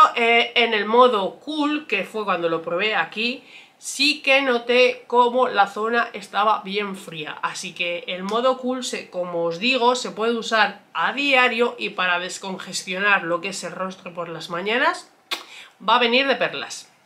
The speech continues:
Otra cosa, sensación en la piel, eh, la noto la verdad que muy bien hidratada y sí que lo noto mejor que si lo hubiese hecho con las manos.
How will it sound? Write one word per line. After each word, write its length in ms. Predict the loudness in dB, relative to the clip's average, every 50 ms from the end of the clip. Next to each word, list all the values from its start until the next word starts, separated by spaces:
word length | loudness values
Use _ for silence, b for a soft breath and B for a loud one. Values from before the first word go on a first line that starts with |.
| _ _
Otra 360 | 2 2 2 6 6 6 8 8
cosa, 420 | 6 6 6 6 2 2 0 0
sensación 840 | -4 -4 0 2 2 2 2 2 2 0 0 2 2 4 4 6 6
en 140 | 6 8 8
la 180 | 8 8 8 6
piel, 320 | 4 6 6 4 2 0 -2
eh, 460 | 0 4 6 6 8 8 8 6 6 4
la 140 | 4 4 4
noto 260 | 2 0 0 2 4
la 100 | 4 6
verdad 320 | 4 4 4 4 2 2 2
que 180 | -4 -6 -4
muy 360 | -4 -6 -4 -2 -2 -4 -4
bien 840 | -2 -2 0 2 2 2 2 2 2 0 0 -2 -4 -6 -8 -10 -10 -10
hidratada 720 | -10 -10 -4 -2 -2 -2 0 2 2 4 6 4 4 2 0
y 120 | -8 -8
sí 260 | -6 -6 -6 -8 -6
que 160 | 0 2 2 6
lo 160 | 6 6 6
noto 300 | 6 4 4 4 2 4
mejor 520 | 4 2 0 6 6 6 6 6 0 0
que 140 | 0 0 0
si 160 | 2 -2 -4
lo 80 | -4 -4
hubiese 280 | -2 -4 -4 -4 -4
hecho 240 | -4 -2 -4 -4 -2
con 140 | -2 -4 -2
las 200 | -2 -4 -6 -6
manos. 440 | -6 -6 -6 -8 -10 -14 -16 -16